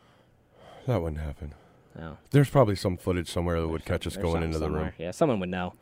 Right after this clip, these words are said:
Speaker 1: Somebody would know.
Speaker 2: Right.
Speaker 1: And then I have a guilty conscience, so I would confess to somebody. I am the wrong partner to have in a crime.
Speaker 2: Good to know. So I'm not gonna go rob banks with you.
Speaker 1: No.
Speaker 2: All right.
Speaker 1: I'll drive a getaway car.
Speaker 2: You
Speaker 1: I'll
Speaker 2: would
Speaker 1: just be
Speaker 2: still
Speaker 1: like,
Speaker 2: tell.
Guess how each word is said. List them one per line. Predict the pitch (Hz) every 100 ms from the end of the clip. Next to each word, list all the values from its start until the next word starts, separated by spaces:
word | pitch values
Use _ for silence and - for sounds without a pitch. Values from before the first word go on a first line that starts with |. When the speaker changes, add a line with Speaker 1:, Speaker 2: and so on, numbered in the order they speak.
| -
Speaker 1:
Somebody | 160 170 160 151
would | 135 120
know. | 98 76 69 -
Speaker 2:
Right. | - - - - _
Speaker 1:
And | - 131
then | 131
I | 147
have | 123
a |
guilty | 107 95 87
conscience, | - 90 - -
so | 87
I | 98
would | 101 85 - -
confess | 87 - 85 -
to | -
somebody. | 80 78 - - - - - - -
I | 120 123
am | 120
the | 95
wrong | 95 101 101 98 95
partner | 98 92 82
to | 78
have | 80 85
in | 78
a | 73
crime. | 80 73 - - - -
Speaker 2:
Good | 113
to | 110
know. | 98 92 - - - - - - -
So | -
I'm | 95
not | 101 107
gonna | 107
go | 98
rob | 95 95 90
banks | 92 87
with | 82
you. | 82 82 -
Speaker 1:
No. | 123
Speaker 2:
All | 92 - - 87
right. | 57 - - 78 -
Speaker 1:
I'll | 147 170
drive | 220 185
a |
getaway | 143 175 214 127
car. | - 98 95 117 _ - - _ _ - -
Speaker 2:
You |
Speaker 1:
I'll | 277
Speaker 2:
would |
Speaker 1:
just | -
be |
Speaker 2:
still | 302
Speaker 1:
like, | 269
Speaker 2:
tell. | - 226 262 131